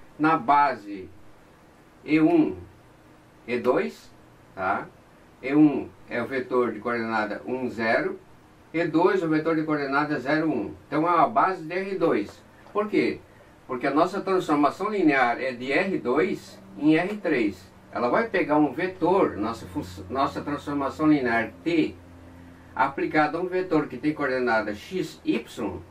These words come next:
vai levar num vetor que tem três coordenadas aqui em R três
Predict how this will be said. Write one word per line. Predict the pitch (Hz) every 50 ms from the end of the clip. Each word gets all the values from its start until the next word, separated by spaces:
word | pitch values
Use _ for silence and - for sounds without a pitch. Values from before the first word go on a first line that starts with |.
| - - - - - - - - - - - - -
vai | 107 135 151 175
levar | 190 190 254 - 156 156 156
num | 165 180 185
vetor | 214 220 202 - - 185 175 -
que | -
tem | - 165 160 147
três | - 185 190 233 233 -
coordenadas | - 202 170 147 135 127 123 127 - - - 120 113 104 101 104
aqui | 104 - - 135
em | 131 123
R | 113 107 104 101
três | - 120 131 151 185 185 180 - - -